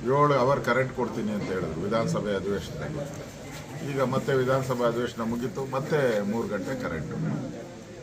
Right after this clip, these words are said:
ಅದು ತ್ರೀ ಫೇಸ್ ಸರಿಗೆ ಸಿಗ್ತಾ ಇಲ್ಲ. ಇಷ್ಟೆಲ್ಲದ್ರ ಮಧ್ಯೆನೂ ಕೂಡ ಈ ಬೋರ್ಡ್ ಚೇರ್ಮನ್ಗಳು ಮಾಡೋದು,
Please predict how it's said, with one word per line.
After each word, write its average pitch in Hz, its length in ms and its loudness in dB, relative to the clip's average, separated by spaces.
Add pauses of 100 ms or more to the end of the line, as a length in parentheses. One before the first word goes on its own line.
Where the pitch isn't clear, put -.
(760)
ಅದು 139 140 0
ತ್ರೀ 143 220 0
ಫೇಸ್ 139 240 2
ಸರಿಗೆ 131 280 2
ಸಿಗ್ತಾ 123 300 0
ಇಲ್ಲ. 113 160 0 (2000)
ಇಷ್ಟೆಲ್ಲದ್ರ 165 600 6
ಮಧ್ಯೆನೂ 156 400 4
ಕೂಡ 120 220 0 (2250)
ಈ 143 200 4
ಬೋರ್ಡ್ 139 340 8
ಚೇರ್ಮನ್ಗಳು 135 560 4
ಮಾಡೋದು, 113 720 0